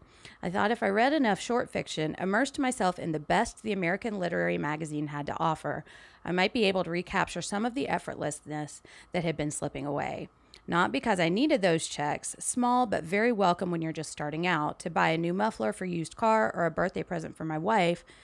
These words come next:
but because I didn't see losing my ability to write short stories as a fair exchange for a wallet full of credit cards.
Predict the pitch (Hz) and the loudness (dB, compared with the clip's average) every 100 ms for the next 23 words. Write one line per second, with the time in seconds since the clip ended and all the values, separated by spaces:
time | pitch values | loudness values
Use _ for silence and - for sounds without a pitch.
0 | - - - - 214 240 262 262 247 262 | -20 -20 -6 -2 0 2 2 4 4 4
1 | 330 - - 240 226 - 214 233 262 240 | 2 0 0 2 2 2 2 2 2 2
2 | 196 175 175 175 175 165 156 151 - 220 | 2 4 4 2 2 0 0 -2 -2 -4
3 | - 175 160 151 156 160 - 220 247 262 | -4 -2 -2 -2 -6 -10 -6 -2 0 -2
4 | - 170 160 156 - 160 151 139 - - | -4 -4 -4 -6 -6 -4 -2 -2 -6 -6
5 | 160 160 - 151 - - - 160 170 - | -6 -6 -6 -6 -6 -8 -10 -10 -12 -14